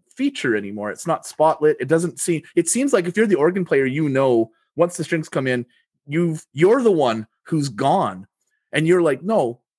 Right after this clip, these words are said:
please, let me stay. <laughs> Let me stay in the song. But I'm gone now." And Joe Meek has brought in the strings. And I also not a big fan of, like, then the, the,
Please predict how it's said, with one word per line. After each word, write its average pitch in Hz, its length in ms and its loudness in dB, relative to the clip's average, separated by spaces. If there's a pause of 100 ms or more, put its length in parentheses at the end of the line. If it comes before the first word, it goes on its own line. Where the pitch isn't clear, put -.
please, 175 480 -4
let 180 180 -2
me 190 100 -2
stay. 175 480 0 (120)
<laughs> - 100 -16
Let 170 100 -2
me 175 140 2
stay 175 320 0
in 160 140 0
the 143 80 -4
song. 131 520 -6 (300)
But 135 100 0
I'm 180 180 2
gone 202 360 2
now." 123 380 -2 (280)
And 151 180 0
Joe 180 160 4
Meek 165 180 0
has 156 100 0
brought 151 220 2
in 135 80 -2
the 127 60 -4
strings. 170 240 -2 (160)
And 175 120 4
I 220 60 4
also 294 340 0 (100)
not 202 200 4
a 208 40 2
big 185 200 -4
fan 185 240 0
of, 170 100 0
like, 147 180 0
then 156 180 0
the, 135 80 -4 (380)
the, 170 160 2